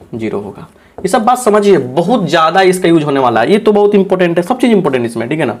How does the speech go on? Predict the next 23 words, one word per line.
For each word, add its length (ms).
देखते 220
चलिए 200
यहाँ 160
पे 160
हर 160
कुछ 300
याद 280
करना 320
है, 280
बस 180
दिमाग 240
लगाते 300
चलिए, 220
देखते 220
चलिए। 300
Clear? 240
इतना 280
बात 120
समझ 140
में 80
आ 40
गया 100
ना? 240